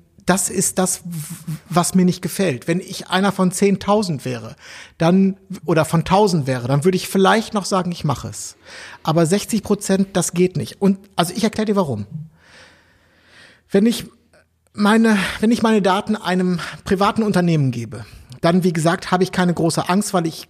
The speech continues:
denke, dass von diesem, von diesem Unternehmen keine große Gefahr ausgehen kann, potenziell. Das heißt, die werden mich mit Wo-, Werbung zuballern, die haben meine persönlichen Daten, die können die auch vielleicht verkaufen und die können damit Sachen tun, die mir persönlich nicht gefallen. Wenn ich die Daten ein-, einem Staat gebe,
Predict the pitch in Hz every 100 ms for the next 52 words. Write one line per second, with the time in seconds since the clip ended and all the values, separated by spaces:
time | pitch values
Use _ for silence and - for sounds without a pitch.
0 | - 160 202 208 180 - 175 151 151 160
1 | 160 165 151 156 202 202 185 170 175 175
2 | 180 185 180 165 156 - 151 - 131 -
3 | 127 127 - 117 131 127 107 - 98 -
4 | - - 131 160 160 151 - 165 160 151
5 | 143 131 165 - 180 208 208 - - -
6 | 196 190 190 196 196 - - - 147 175
7 | 170 165 151 160 131 143 165 196 202 165
8 | 156 175 175 180 - 165 147 165 - 165
9 | 180 170 156 156 202 202 196 180 156 180
10 | 185 196 196 196 196 - - - - 160
11 | 127 165 175 160 165 - 143 160 127 120
12 | - - - - 175 202 214 190 202 -
13 | 208 - 180 175 - - 175 175 151 -
14 | 220 233 - 127 113 110